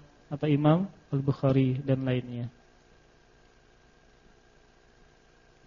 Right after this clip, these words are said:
Qala, beliau mengatakan, akhbarana Ismail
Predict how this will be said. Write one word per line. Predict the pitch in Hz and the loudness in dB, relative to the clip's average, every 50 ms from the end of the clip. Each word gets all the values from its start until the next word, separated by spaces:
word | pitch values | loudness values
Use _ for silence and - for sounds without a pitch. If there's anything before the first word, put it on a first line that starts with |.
| _ _ _ _ _ _ - - - - - - - - - _ - _ _ _ - - | _ _ _ _ _ _ -20 -20 -20 -20 -20 -20 -20 -20 -20 _ -20 _ _ _ -10 6
Qala, | - 180 180 170 160 165 170 185 208 214 190 - - | 10 12 12 12 12 12 12 12 12 12 8 4 2
beliau | 180 170 170 165 165 160 | 8 12 12 12 12 12
mengatakan, | 165 160 160 156 - 156 147 - 185 190 185 | 12 10 8 8 8 8 8 8 8 10 10
akhbarana | 180 - - 160 160 175 185 196 185 185 185 185 | 8 6 8 10 12 12 12 12 12 10 8 6
Ismail | 170 - 170 165 160 156 147 - 165 175 190 196 202 208 196 | 6 4 6 8 8 8 8 8 10 12 12 12 12 10 6